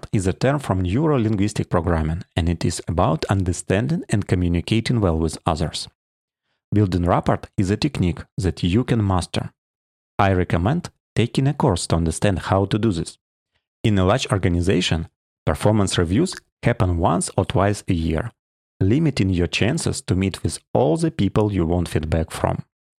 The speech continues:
This means you have very limited opportunities to communicate and gain visibility across a broad audience.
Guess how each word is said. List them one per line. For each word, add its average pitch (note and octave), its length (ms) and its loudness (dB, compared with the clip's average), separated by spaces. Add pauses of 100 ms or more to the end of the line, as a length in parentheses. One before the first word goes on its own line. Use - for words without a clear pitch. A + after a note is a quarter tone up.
(600)
This - 220 -2
means E3+ 420 -2 (180)
you F2+ 140 0
have G#2 220 2
very C#3+ 340 0
limited B2+ 460 0
opportunities F#2 720 -2 (160)
to F#2 80 -2
communicate F2 800 0
and F2+ 200 -2
gain A#2 300 2
visibility G2+ 640 0
across - 400 -2
a - 100 -2
broad E2+ 400 0
audience. E2+ 480 -2